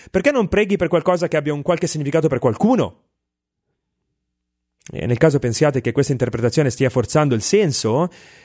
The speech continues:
leggendo attentamente prima Corinzi scoprireste che un simile sarcasmo ed una simile ironia vengono introdotte in moltissime, moltissime occasioni. E in altre parole, colui che è tanto ansioso di pregare in questa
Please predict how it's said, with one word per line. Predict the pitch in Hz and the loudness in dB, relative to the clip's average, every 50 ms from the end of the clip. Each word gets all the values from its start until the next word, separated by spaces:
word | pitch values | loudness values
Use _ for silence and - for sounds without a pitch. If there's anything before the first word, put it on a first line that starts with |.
| _ _ | _ _
leggendo | - 113 110 110 160 165 156 | -4 -4 0 2 2 4 2
attentamente | 135 - 127 113 - 135 156 147 143 | 2 0 0 -2 0 0 2 2 0
prima | 120 127 131 127 113 | 2 2 2 2 2
Corinzi | - 127 147 165 147 - 131 | 2 2 2 2 2 2 0
scoprireste | 117 - - 117 - 160 143 123 113 117 - - 120 | -2 0 -2 0 0 2 2 2 0 -2 -2 -4 -4
che | - 123 117 113 110 - | 0 0 0 0 0 0
un | 120 123 120 | 0 0 0
simile | - - 156 143 127 117 | 2 2 2 2 2 2
sarcasmo | - 143 135 123 - 123 110 110 110 110 120 | 2 2 0 2 2 2 2 2 0 0 -2
ed | 113 | -2
una | 110 117 113 | -2 -4 -4
simile | 110 - 156 143 123 120 | -2 0 0 2 2 2
ironia | 123 135 156 147 120 107 101 104 107 110 - - - - - _ - | 4 4 4 4 2 0 0 -2 -2 -4 -6 -12 -20 -20 -20 _ -2
vengono | 120 127 135 131 131 131 | 0 2 2 4 2 2
introdotte | 135 131 156 147 139 120 95 95 - - 110 104 - - | 2 2 2 2 2 2 0 -2 -2 -2 -2 -2 -2 -2
in | - 113 113 | -2 -2 0
moltissime, | 113 113 117 117 107 104 - - 165 - - - 98 92 87 85 _ _ _ | 2 2 2 2 2 0 0 0 0 0 -2 -4 -6 -6 -8 -10 _ _ _
moltissime | - 101 101 - 143 139 - 104 101 95 | -6 -6 -2 -2 0 -2 0 -2 -4 -4
occasioni. | - - 90 95 160 196 139 98 - _ _ _ _ _ - _ _ _ _ - _ _ | -4 -2 0 2 2 2 2 -2 -8 _ _ _ _ _ -20 _ _ _ _ -20 _ _
E | - - - | -6 -2 0
in | 123 | 2
altre | 143 143 160 | 2 2 4
parole, | 151 160 131 117 - | 4 4 2 2 2
colui | - 131 139 156 196 208 202 | 2 2 4 4 4 2 0
che | 202 - 160 147 | 2 2 2 2
è | 147 | 2
tanto | - 175 180 185 175 175 | 2 0 0 2 0 0
ansioso | 147 135 - - - 156 160 180 196 185 170 170 | 0 0 -4 -4 0 0 2 2 2 2 0 -2
di | 147 | -4
pregare | - 143 131 123 143 156 165 170 | -2 -4 -2 0 2 0 0 0
in | 156 | -2
questa | 139 143 135 - - 139 123 - | -4 -4 -4 -2 -2 -4 -4 -4